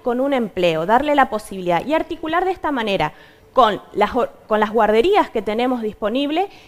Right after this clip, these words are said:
y también articular con las distintas O N G que se dedican al tratamiento y al cuidado de la madre, que en todo este tiempo ha salido a la calle a defender, ha salido a atender las situaciones particulares de vulnerabilidad.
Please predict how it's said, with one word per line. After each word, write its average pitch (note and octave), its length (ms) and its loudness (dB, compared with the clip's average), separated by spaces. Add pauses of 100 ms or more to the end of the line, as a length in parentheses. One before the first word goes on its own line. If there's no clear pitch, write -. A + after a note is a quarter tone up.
y D#4 100 -6
también F4+ 280 0
articular F4 600 0
con D4 160 -2
las C#4 100 0
distintas D#4 460 -4
O D4 100 2
N C4+ 200 0
G D#4 360 -2
que C#4 100 -4
se - 140 -6
dedican C#4+ 460 0
al B3 120 0
tratamiento G#3+ 640 -2
y C#4 60 0
al A#3 140 0
cuidado G#3 280 2
de B3+ 100 2
la G#3+ 100 -2
madre, D4+ 340 0 (520)
que D4 360 -8
en C4 180 -2
todo G#4+ 220 0
este C#4+ 220 -8
tiempo G4+ 560 -4 (320)
ha F#4 120 8
salido F4+ 680 2
a A3 140 4
la F#3+ 140 4
calle F4+ 400 4
a D#4 100 6
defender, A3+ 720 2
ha C#4+ 320 4 (200)
salido D#4 440 2
a E4+ 80 6
atender B3 600 0
las F#4 160 0
situaciones C4 580 -2
particulares A3+ 680 2
de A#3+ 100 2
vulnerabilidad. F#3+ 800 2